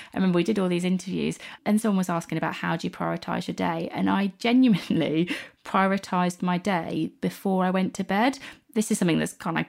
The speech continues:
gone out the window, and I wish I was this organised now, but <laughs> even, I remember being, like, seventeen and talking to these recruiters and being like,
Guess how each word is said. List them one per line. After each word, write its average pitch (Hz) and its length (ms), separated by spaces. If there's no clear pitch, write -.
gone 165 160
out 160 160
the 156 60
window, 160 300
and 151 100
I 165 40
wish 170 200
I 165 40
was 156 100
this 165 160
organised 156 400
now, 156 260
but - 180
<laughs> 214 80
even, 233 340
I 208 40
remember 240 220
being, 202 100
like, 185 180
seventeen 190 560
and 170 140
talking 175 300
to 190 80
these 175 160
recruiters 185 400
and 156 100
being 170 180
like, 165 220